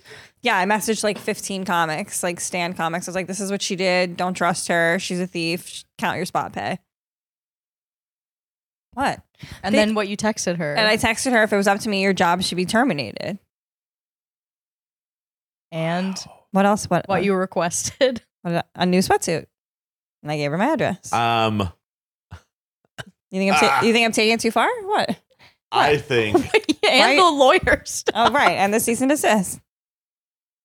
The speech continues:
Speaker 1: What?
Speaker 3: you
Speaker 1: You
Speaker 3: well
Speaker 1: can't open mail that's not addressed to you. That was mine. That was my property.
Speaker 3: Cease
Speaker 1: Stolen.
Speaker 3: and desist?
Speaker 1: It wasn't my idea. I told my lawyer friend about it, and she's like, "Oh, I can draft that up real fast. No problem."
Speaker 3: What would it do?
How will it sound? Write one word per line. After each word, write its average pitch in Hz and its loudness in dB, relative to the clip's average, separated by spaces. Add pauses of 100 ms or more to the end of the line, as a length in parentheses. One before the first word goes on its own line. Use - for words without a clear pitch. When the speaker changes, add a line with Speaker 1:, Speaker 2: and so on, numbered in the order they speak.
(140)
Speaker 1:
What? - -2
Speaker 3:
you 143 -4 (680)
Speaker 1:
You - -8
Speaker 3:
well 247 2
Speaker 1:
can't 381 4
open 392 0
mail 440 2
that's 440 -2
not 277 0
addressed 359 -2
to 240 -4
you. 156 -2 (400)
That 349 0
was 415 -2
mine. 185 -2 (680)
That 226 -6
was 262 -2
my 254 2
property. 196 -4
Speaker 3:
Cease - -6
Speaker 1:
Stolen. 202 2
Speaker 3:
and 165 0
desist? 92 -8 (1080)
Speaker 1:
It - 0
wasn't 320 4
my 214 4
idea. 202 2
I 165 2
told 247 0
my 208 4
lawyer 214 2
friend 156 -4
about 147 0
it, 156 -2
and 165 -8
she's 165 -8
like, 156 -6
"Oh, 131 -2
I 147 -2
can 196 -6
draft 147 -6
that 113 -8
up - -8
real 156 -4
fast. - -14
No 160 -4
problem." 117 -6
Speaker 3:
What 123 2
would 139 2
it 123 -4
do? 123 -4